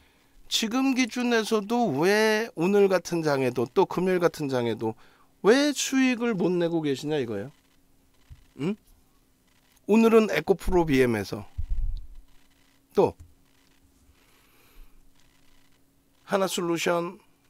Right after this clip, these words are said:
오씨아이, 현대로템, 한국항공우주, 이런 종목에서 폭발적인 시세를 여러분들 계좌로 전부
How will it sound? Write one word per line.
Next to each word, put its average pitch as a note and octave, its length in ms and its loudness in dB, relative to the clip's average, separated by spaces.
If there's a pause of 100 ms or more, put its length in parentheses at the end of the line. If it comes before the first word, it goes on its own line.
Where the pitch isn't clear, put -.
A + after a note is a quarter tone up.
(540)
오씨아이, D#3 800 0 (220)
현대로템, D#3 840 -2 (300)
한국항공우주, D#3+ 1080 -8 (560)
이런 A3+ 300 -2
종목에서 F3 460 -2
폭발적인 G#3 1160 -6
시세를 F3 800 -2 (540)
여러분들 C#3 520 -2
계좌로 A#2+ 440 -6
전부 G#3 920 -2